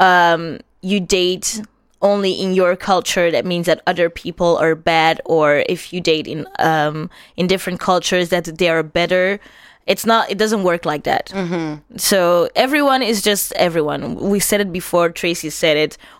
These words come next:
Speaker 1: We're all human, and humans have their traits, and men are men. You know how we say boys will be boys. It's
Speaker 2: Mm-hmm.
Speaker 1: just, and maybe some cultures, it's more, um, how do you say that? It's more accepted.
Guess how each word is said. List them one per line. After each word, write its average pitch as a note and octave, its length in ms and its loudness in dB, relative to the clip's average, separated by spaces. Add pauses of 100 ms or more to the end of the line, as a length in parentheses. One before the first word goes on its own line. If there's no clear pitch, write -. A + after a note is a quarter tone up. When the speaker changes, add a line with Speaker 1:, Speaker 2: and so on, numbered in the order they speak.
Speaker 1:
We're G#3+ 100 4
all A#3+ 200 6
human, D#3 580 -2
and F3 160 0
humans G3+ 500 0
have F3+ 240 2
their G3 160 2
traits, D#3+ 600 0 (320)
and D#3 440 0
men F#3 400 0
are F3 200 2
men. D3+ 560 0 (240)
You F3+ 100 0
know E3 400 2 (100)
how E3+ 180 2
we E3 100 -2
say E3 360 0
boys E3 380 0
will E3+ 140 0
be D#3+ 120 -4
boys. D3 540 0
It's G3 180 4
Speaker 2:
Mm-hmm. F#3 60 -8 (160)
Speaker 1:
just, - 360 -4 (680)
and B3 140 2
maybe D#4 320 2
some D4 300 0
cultures, C#4 840 0
it's G#3+ 220 0
more, A3+ 600 4
um, F3 880 2
how G3 120 0
do G#3+ 80 0
you G#3 100 -2
say F#3 220 -2
that? D3 280 -2 (520)
It's G#3 160 0
more A#3 200 2
accepted. E4 880 -2